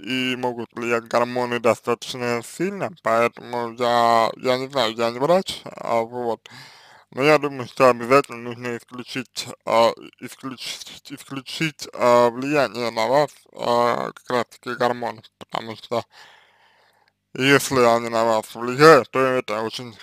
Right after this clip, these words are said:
а, серьезно, и психотерапия здесь не поможет. Может быть, это как, какие-то вот, ну, какие-то,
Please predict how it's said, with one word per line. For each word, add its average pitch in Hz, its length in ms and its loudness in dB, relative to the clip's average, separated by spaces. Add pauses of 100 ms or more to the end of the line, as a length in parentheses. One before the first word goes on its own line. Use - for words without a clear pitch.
(160)
а, 117 400 0 (100)
серьезно, 131 480 -2 (460)
и - 40 -14 (100)
психотерапия 127 760 -2
здесь 120 200 -10
не 117 100 -14
поможет. 110 460 -6
Может 147 260 -8
быть, 123 140 -10
это 156 140 -8
как, 113 280 -2
какие-то - 540 -8
вот, 113 180 -8
ну, 123 240 -16
какие-то, 120 560 -6